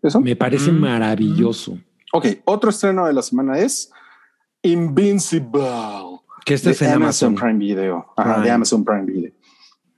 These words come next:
Speaker 3: Es una
Speaker 2: Eh,
Speaker 3: serie
Speaker 2: pues es
Speaker 3: animada.
Speaker 2: una serie animada. A mí, a mí el, el trailer me recordó muchísimo a, a una versión animada de The Boys, ¿no? <laughs> O sea,
Speaker 1: Órale.
Speaker 2: tiene como esta onda mucho sangrienta, eh, o sea,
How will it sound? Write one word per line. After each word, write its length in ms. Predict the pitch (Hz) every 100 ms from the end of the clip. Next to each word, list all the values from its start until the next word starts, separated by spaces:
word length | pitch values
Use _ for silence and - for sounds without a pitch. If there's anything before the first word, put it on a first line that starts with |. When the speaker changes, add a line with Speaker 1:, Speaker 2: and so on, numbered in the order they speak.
| _ _ _ - - -
Speaker 3:
Es 120 | - 151
una 100 | 151
Speaker 2:
Eh, 40 |
Speaker 3:
serie 60 | 147
Speaker 2:
pues 180 | 165
es 200 | 175 -
Speaker 3:
animada. 420 | 139 139 120 113 - -
Speaker 2:
una 180 | 151
serie 160 | 135 170
animada. 320 | 147 160 175
A 60 | 165
mí, 180 | 156 196
a 100 | 170
mí 140 | 180 202 226 190 -
el, 80 | 175
el 180 | 151
trailer 300 | 135 165 185
me 100 | 185
recordó 600 | 127 127 135 131 143 147 156
muchísimo 720 | 135 131 - 180 190 175 127
a, 240 | 117 113 117
a 80 | 117
una 220 | 135 151
versión 300 | 135 117 143
animada 360 | 139 120 127 127
de 80 | 101
The 60 |
Boys, 440 | 95 110 131 143 131
¿no? 160 | 107 190
<laughs> 40 | - 190 - _ _ _ _ _ _ _ _ _ _ - - -
O 80 | 165
sea, 80 | 196
Speaker 1:
Órale. 140 | 196
Speaker 2:
tiene 100 | 196
como 160 | 180 165
esta 160 | 160
onda 200 | 175 175
mucho 380 | 160 156 175 170
sangrienta, 1200 | 156 139 139 143 139 147 143 147 143 143 143 143 143
eh, 400 | 120 120 120 139
o 60 |
sea, 80 | 117